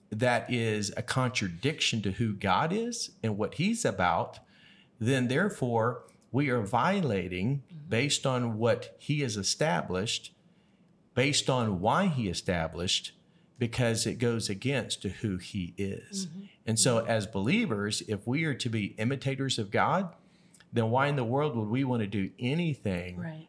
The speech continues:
Speaker 1: that
Speaker 2: right.
Speaker 1: would be con-, a contradiction to who
Speaker 2: Mm-hmm.
Speaker 1: God is?
Speaker 2: Mm-hmm.
Speaker 1: But obviously our world doesn't like
Speaker 2: Right.
Speaker 1: that, doesn't believe that,
Speaker 2: Right.
Speaker 1: doesn't want to necessarily embrace
Speaker 2: Right,
Speaker 1: that.
Speaker 2: right.
Speaker 1: And at the end of the day, that's the reason why there is so much heartache, confusion, disappointment,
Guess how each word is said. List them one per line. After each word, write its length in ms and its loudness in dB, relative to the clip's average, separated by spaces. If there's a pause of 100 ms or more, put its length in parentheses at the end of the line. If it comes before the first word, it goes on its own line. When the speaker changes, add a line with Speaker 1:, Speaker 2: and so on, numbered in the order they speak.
Speaker 1:
that 140 2
Speaker 2:
right. 80 -2
Speaker 1:
would 160 0
be 180 0
con-, 400 -2
a 120 -4
contradiction 920 0
to 100 -6
who 200 -2
Speaker 2:
Mm-hmm. 80 -4
Speaker 1:
God 260 -2
is? 440 -10
Speaker 2:
Mm-hmm. 200 -16 (460)
Speaker 1:
But 340 4
obviously 480 4
our 220 2
world 440 0
doesn't 320 -2 (160)
like 200 2
Speaker 2:
Right. 80 -10
Speaker 1:
that, 280 2
doesn't 280 -4
believe 420 -2
that, 280 2
Speaker 2:
Right. 60 -6
Speaker 1:
doesn't 260 -2
want 120 -2
to 60 -2
necessarily 600 -2
embrace 500 0
Speaker 2:
Right, 80 -6
Speaker 1:
that. 380 -2
Speaker 2:
right. 80 -18 (460)
Speaker 1:
And 200 4
at 80 -4
the 140 -4
end 160 0
of 100 -4
the 80 -4
day, 500 2
that's 220 0
the 160 0
reason 380 -2
why 420 -2
there 200 -2
is 120 -4
so 180 0
much 240 -4
heartache, 640 -2 (160)
confusion, 960 -2
disappointment, 880 0